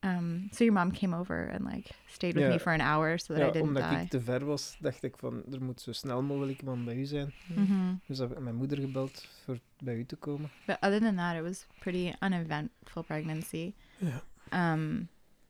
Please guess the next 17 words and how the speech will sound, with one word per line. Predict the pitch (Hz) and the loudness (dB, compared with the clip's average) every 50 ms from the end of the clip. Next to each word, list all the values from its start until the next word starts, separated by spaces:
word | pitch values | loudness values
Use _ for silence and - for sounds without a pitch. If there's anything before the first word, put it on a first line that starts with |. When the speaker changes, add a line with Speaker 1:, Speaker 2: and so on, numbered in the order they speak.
| _ - _ _ - | _ -20 _ _ -2
Speaker 2:
Naar | - 147 135 127 | 2 4 4 4
Speaker 1:
we | 123 | 6
Speaker 2:
de | 131 131 123 123 | 4 4 2 2
gynaecoloog | 127 139 131 123 120 - 127 120 123 139 - | 2 2 0 0 0 -2 -2 0 0 -2 -2
geweest | - 151 135 135 131 131 143 | -2 -2 0 -2 -2 -2 -4
ook | 143 - - | -6 -4 -4
om | 131 123 | -6 -6
te | - 131 | -6 -6
zien | 123 131 131 135 | -6 -4 -4 -4
of | 135 135 | -4 -6
dat | 139 135 - | -6 -8 -8
er | - | -8
niks | 135 131 - - | -8 -10 -8 -8
met | 139 131 123 135 | -8 -8 -6 -6
een | 127 123 | -6 -6
baby | 123 127 135 143 139 139 | -4 -4 -4 -4 -4 -6
was. | 143 143 - - | -6 -8 -12 -16